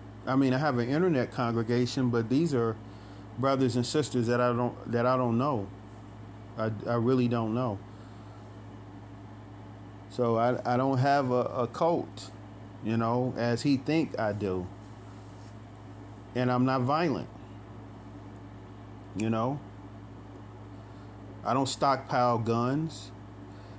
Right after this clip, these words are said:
You see the lies and the slander, but the Lord said that we will be persecuted for righteousness' sake, and even our own family will turn against us. That's, that's nothing new.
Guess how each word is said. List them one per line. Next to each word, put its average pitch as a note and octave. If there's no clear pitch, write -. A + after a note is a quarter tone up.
You C3
see F3+
the D#3
lies B2+
and C3
the A#2+
slander, D3
but A#2+
the A#2+
Lord C3+
said C3+
that A#2+
we C3
will C3
be B2+
persecuted B2
for A#2
righteousness' A2+
sake, C3+
and A2
even A2
our G#2+
own G#2+
family A#2+
will G#2
turn A2
against A#2
us. -
That's, C#3
that's C#3
nothing B2
new. B2